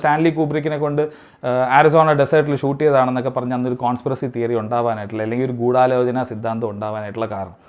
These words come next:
ഇനി അവിടെ നിന്ന് ഇങ്ങോട്ട് വരുന്നത് എങ്ങനെയാണ്? അവിടെയാണ് നമ്മൾ ആലോചിക്കേണ്ടത്, ചന്ദ്രൻ്റെ ഗ്രാവിറ്റി വളരെ കുറവായതുകൊണ്ട് തന്നെ തിരിച്ച് ഈ കമാൻഡ് module-ിനകത്ത്, ആ, വന്ന്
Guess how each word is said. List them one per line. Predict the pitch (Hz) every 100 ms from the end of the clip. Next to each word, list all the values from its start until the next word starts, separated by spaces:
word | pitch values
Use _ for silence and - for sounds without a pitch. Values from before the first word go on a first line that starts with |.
| - -
ഇനി | 185 156
അവിടെ | 151 226
നിന്ന് | 247
ഇങ്ങോട്ട് | 214 233 214
വരുന്നത് | 185 175
എങ്ങനെയാണ്? | 156 143 131 127 - -
അവിടെയാണ് | 175 240 240
നമ്മൾ | 214 196
ആലോചിക്കേണ്ടത്, | 185 196 180 147 147 160 156 - _ _ -
ചന്ദ്രൻ്റെ | 143 165 180 170
ഗ്രാവിറ്റി | 143 151 151 170
വളരെ | 135 147 202
കുറവായതുകൊണ്ട് | 190 165 156 156 151 139 123
തന്നെ | 123 147 - - -
തിരിച്ച് | 175 185 240 220 196
ഈ | 185
കമാൻഡ് | 160 170 185
module-ിനകത്ത്, | 180 175 185 190 190 185 180 185 190 180 160
ആ, | 151 160 156
വന്ന് | 151 175